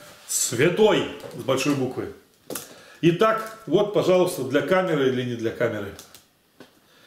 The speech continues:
Как раз этот ответ. Когда Господь прославляется? Когда идут добрые дела.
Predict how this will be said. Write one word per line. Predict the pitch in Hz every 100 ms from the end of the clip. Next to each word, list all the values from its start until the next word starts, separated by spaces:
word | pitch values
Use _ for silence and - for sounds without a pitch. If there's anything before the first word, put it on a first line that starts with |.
| _ _
Как | - -
раз | 175 -
этот | 143 135
ответ. | 117 - 113 - - _ _ - - - -
Когда | 151 147 226
Господь | 226 202 208 170
прославляется? | 175 175 170 165 160
Когда | - 139 135
идут | 135 202 -
добрые | 180 165 151 135
дела. | 127 123 120 -